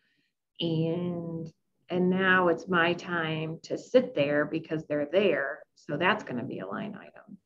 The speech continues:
So I wanna get paid at least twenty-five dollars an hour. So, so then you start adding all of that up,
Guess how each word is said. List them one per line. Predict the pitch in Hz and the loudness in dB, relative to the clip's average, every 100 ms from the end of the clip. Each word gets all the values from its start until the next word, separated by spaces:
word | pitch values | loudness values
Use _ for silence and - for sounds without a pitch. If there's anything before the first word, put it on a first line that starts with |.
| _ _ | _ _
So | - 156 165 156 151 - | -8 -4 -2 0 0 -2
I | 165 | 2
wanna | 202 175 160 | 2 2 0
get | - - | -4 -4
paid | 160 156 156 160 | -4 -2 -2 -2
at | - | 0
least | 175 180 175 - - - _ _ _ _ _ _ _ - | 6 6 6 -2 -18 -20 _ _ _ _ _ _ _ -8
twenty-five | - 202 180 185 165 160 | 2 4 4 4 2 4
dollars | 170 165 160 160 | 4 6 4 0
an | 147 | 0
hour. | 220 165 165 175 202 _ _ _ _ _ _ _ _ _ _ _ - - - | 0 0 -2 -4 -6 _ _ _ _ _ _ _ _ _ _ _ -12 -12 -14
So, | - - 165 160 160 160 160 156 - | -10 0 4 4 4 4 2 0 -6
so | - 175 | -6 0
then | 180 | 0
you | 170 | 0
start | 165 180 165 - - | 0 2 4 2 0
adding | 160 170 175 170 | 2 2 0 -2
all | 151 151 | -4 -4
of | 156 | -4
that | 147 | -4
up, | 131 - | -4 -8